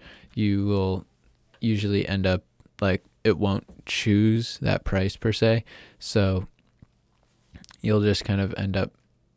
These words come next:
with a messed up, uh, you won't get the right amount of money or the right share price that you're hoping for.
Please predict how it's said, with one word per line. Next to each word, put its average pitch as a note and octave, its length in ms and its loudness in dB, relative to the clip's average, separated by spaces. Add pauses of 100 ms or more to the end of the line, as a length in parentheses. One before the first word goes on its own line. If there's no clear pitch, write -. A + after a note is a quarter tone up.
with F#2+ 240 -6
a F#2 200 -2
messed F#2 420 -6
up, F2 240 -4
uh, G#2 260 -8 (1800)
you G2+ 120 -4
won't F#2+ 180 -2
get G2 180 -8
the F#2+ 140 -8
right F#2 260 -6 (1900)
amount F#2 240 -4
of F2+ 100 -6
money F#2+ 420 -6 (360)
or G2 260 0
the F#2+ 140 -4
right F#2 240 -4 (180)
share - 360 -6
price F2+ 240 -8
that G2+ 60 -6
you're - 100 -6
hoping G2+ 260 -8
for. B2 180 -10